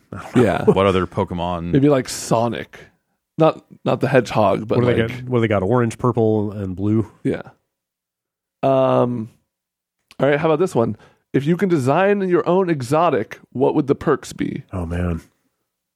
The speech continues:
Speaker 3: Uh, it'd be an auto rifle. It would have the full-time,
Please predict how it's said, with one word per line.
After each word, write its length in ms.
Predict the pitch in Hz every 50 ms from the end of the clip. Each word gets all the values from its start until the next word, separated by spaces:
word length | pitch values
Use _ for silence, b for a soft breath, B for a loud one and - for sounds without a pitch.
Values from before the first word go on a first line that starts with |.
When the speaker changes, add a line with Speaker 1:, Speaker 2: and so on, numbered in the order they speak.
| _ _ _ _ _ _ _ _ _ _ -
Speaker 3:
Uh, 220 | 92 90 90 90
it'd 120 | 90 90 92
be 60 | 98
an 60 | 98
auto 220 | 101 107 113 117 113
rifle. 460 | 110 110 104 - 107 104 101 104 95
It 80 | 95 90
would 160 | 92 90 76
have 400 | 92 90 92 95 87 90 87 82
the 260 | 90 90 87 87 85
full-time, 880 | - - 98 95 90 - 98 95 90 90 87 87 90 87 85 82 85